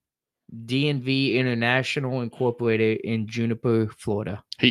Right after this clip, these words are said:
Speaker 2: he totally fucked that up. Can you type that in and actually find out
Speaker 1: It's
Speaker 2: what the name
Speaker 1: M I L O S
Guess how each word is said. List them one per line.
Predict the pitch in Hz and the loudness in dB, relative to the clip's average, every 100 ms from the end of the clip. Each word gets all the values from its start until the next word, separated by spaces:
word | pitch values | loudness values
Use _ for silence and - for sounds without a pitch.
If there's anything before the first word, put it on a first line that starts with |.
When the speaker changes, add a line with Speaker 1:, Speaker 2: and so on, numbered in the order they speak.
| - | 4
Speaker 2:
he | 131 123 | 4 6
totally | 123 98 85 | 6 6 4
fucked | - 58 50 | 2 -2 2
that | 69 | 4
up. | 65 58 | 4 2
Can | - 113 | 0 0
you | 127 | 4
type | 123 107 | 4 6
that | 107 101 | 6 6
in | 98 | 2
and | 92 | 2
actually | 92 90 92 | 2 0 -4
find | - 101 92 | 0 0 4
out | 95 | 4
Speaker 1:
It's | 92 | 4
Speaker 2:
what | 95 | 4
the | 156 | 4
name | |
Speaker 1:
M | 143 | 4
I | 139 139 127 | 4 4 4
L | 123 127 123 - | 4 4 2 0
O | 123 127 120 110 - - - - _ | 0 2 2 -2 -8 -20 -20 -20 _
S | 120 127 - | 0 0 0